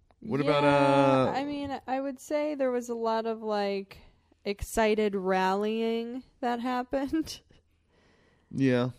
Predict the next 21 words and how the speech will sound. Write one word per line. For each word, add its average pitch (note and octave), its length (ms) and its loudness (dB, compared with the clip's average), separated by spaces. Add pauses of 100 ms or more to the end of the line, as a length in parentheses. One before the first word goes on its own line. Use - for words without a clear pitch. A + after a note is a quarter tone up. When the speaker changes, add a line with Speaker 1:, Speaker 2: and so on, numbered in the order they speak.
(160)
Speaker 2:
Ex-, - 300 -10
and G#3+ 240 -2
I G#3+ 80 0
don't G#3 260 -2
think G3+ 220 -6
gathering G3 420 -2
in F#3+ 120 -4
large F#3+ 340 -4
groups F#3+ 320 -4
is F#3+ 140 -10
a F#3+ 40 -6
thing F#3 220 -6
we F3+ 100 -6
were F3+ 140 -4
supposed F#3 320 -6
to F3+ 100 -6
do F3 460 -4
regardless F3 640 -6
of F3 100 -10
the F3+ 100 -10
circumstance. A#3 1000 -8